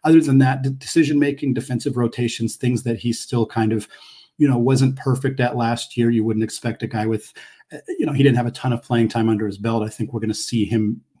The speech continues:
make big strides in those kind of areas this year because he has,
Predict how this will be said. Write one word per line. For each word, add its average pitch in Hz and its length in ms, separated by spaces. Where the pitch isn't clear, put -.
make 120 340
big 113 180
strides 110 440
in 110 80
those 107 500
kind 113 180
of 107 120
areas 120 420
this - 300
year 120 100
because 113 380
he 113 80
has, 107 340